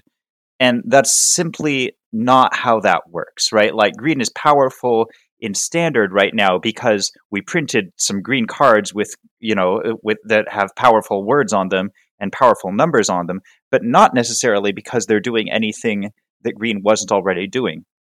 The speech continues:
The question from a color pie perspective is not, "Is White at the correct power level in Standard?" Like,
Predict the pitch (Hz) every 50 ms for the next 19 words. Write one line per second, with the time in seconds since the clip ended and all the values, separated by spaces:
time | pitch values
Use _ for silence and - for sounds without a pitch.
0 | _ _ - 135 - - 220 202 - - - 165 147 135 - - 156 139 123 117
1 | 107 - 113 - - - 226 240 - - - 123 107 - 117 - - - 113 -
2 | - 110 104 101 123 123 113 110 101 - _ _ _ _ _ 135 139 127 110 101
3 | 98 90 117 107 101 92 - _ _ _ _ _ _ _ _ _ _ - 110 113
4 | - - - - - 127 117 117 110 104 - - - _ - - - - 156 151
5 | 135 120 110 101 95 95 92 87 90 85 85 - - - 98 90 85 85 85 90
6 | 95 92 90 87 85 87 -